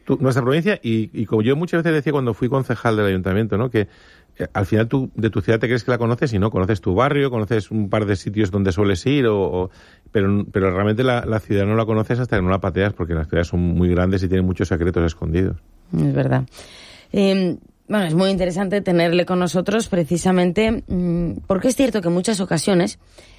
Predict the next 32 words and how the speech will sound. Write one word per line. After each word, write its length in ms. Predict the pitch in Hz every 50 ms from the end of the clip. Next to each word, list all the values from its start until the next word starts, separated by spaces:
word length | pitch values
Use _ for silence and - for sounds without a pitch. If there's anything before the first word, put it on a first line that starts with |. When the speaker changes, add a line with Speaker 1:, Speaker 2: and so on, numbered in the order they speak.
| - - _ _ _ _ _ _ _ _ -
Speaker 2:
las 240 | - 185 180 170 -
políticas 540 | - 175 185 185 165 220 - 233 226 -
que 100 | - 208
se 140 | 185 - 180
aplican 580 | 165 - - 175 180 170 - 175 165 165 160 151
aquí 240 | 147 139 - 180 175
en 140 | 160 156
la 80 | 147 143
Marina 340 | 139 135 131 151 151 147 143
Baixa, 360 | 151 170 170 - - 139 139
bueno, 260 | 135 113 107 107 104
en 100 | 95 107
la 300 | 120 123 120 113 - 95 -
provincia 380 | - 123 127 151 160 156 - 147
de 40 |
Alicante 340 | 131 131 127 143 143 139 135
en 80 | 135 127
general, 420 | - 135 127 131 147 160 160 165 -
pero 140 | 151 139
en 60 | 131 131
la 80 | 131
Marina 360 | 127 127 127 139 151 156 151
Baixa 640 | 147 151 143 143 143 - 147 143 135 127 123 - - _ _ -
en 160 | - 135 131
particular, 640 | 127 135 135 - 135 120 127 135 147 151 147 - -
nos 120 | 151 131
vamos 240 | 127 123 123 127 120
a 80 | 131
centrar 360 | 117 123 123 117 127 127 123 123
en 80 | 120
nuestra 260 | 120 117 - - 123
zona, 300 | 117 131 131 147 180 202